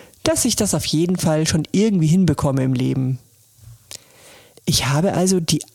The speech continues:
Angst und meinen inneren Widerstand, dieses innere Sträuben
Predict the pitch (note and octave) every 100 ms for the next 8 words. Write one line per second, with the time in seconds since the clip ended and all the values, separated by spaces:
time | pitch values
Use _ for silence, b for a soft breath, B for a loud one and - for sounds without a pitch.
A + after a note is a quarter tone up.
0 | - - G#3+ C4 - - - - B B
1 | B B B B F3+ A#3+ D#4+ E4+ - -
2 | - - D#3 C#3 F3 B3 C4 B3+ - -
3 | - C4+ C#4+ C#4+ B3+ G#3+ B3 C#4 D#3+ -
4 | C#3 C#3+ C#3+ - - B B B D#3 E3+
5 | - - A3+ B3+ F3+ - - F#3 F#3 A#3
6 | B3 F3+ C3+